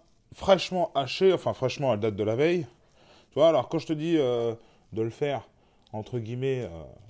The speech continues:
Le, le, de la mettre, de, de faire douze, euh, douze, quatorze, quinze, seize heures le, le faire, parce que tu, tout dépend en fin de compte de, de ton porc. C'est pour ça qu'il est important que tu vois avec, euh, ton boucher, lui demander si c'est un, si c'était un mâle, euh, ou une femelle, le porc.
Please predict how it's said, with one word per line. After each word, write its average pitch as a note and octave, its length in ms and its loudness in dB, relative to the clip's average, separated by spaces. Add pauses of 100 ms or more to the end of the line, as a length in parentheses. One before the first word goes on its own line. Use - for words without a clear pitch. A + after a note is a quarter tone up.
(360)
Le, G#2+ 180 -8
le, G2 400 -8
de A2 120 -2
la G#2+ 240 0
mettre, A#2 360 -6
de, A2+ 280 -2
de G#2 120 -6
faire A#2 220 -6
douze, C3 360 -8
euh, G2 540 -2
douze, A#2 220 -8
quatorze, B2 360 -4
quinze, C3 200 -6
seize A#2 300 -6
heures A#2+ 120 -4
le, G#2 160 -4
le G#2+ 120 -2
faire, D#3+ 200 -6
parce - 120 -16
que C3 80 -8
tu, - 240 -18
tout E3+ 100 -6
dépend D#3 240 -2
en D3+ 60 -4
fin C#3+ 140 -8
de C3 40 -10
compte C#3 200 -8
de, A#2+ 220 -4
de A2+ 120 -4
ton A#2+ 160 -8
porc. B2 240 -4
C'est - 100 -16
pour A#2+ 140 -10
ça C#3 140 -6
qu'il A#2+ 120 -6
est G#2 100 -6
important B2 340 -6
que C3+ 120 -6
tu B2 160 -6
vois A#2+ 180 -4
avec, A2+ 280 -8
euh, F#2 140 -4 (520)
ton C3 100 -4
boucher, C3 280 -2
lui D3 80 -2
demander C3 260 -6
si C3+ 140 -12
c'est C3+ 120 -10
un, B2 280 -4
si B2 160 -12
c'était B2+ 280 -6
un A2+ 140 -6
mâle, B2+ 280 -6
euh, G2 260 -4
ou A2 160 -8
une A#2+ 100 -8
femelle, A#2+ 300 -10
le F#2 140 -8
porc. F#2 220 -12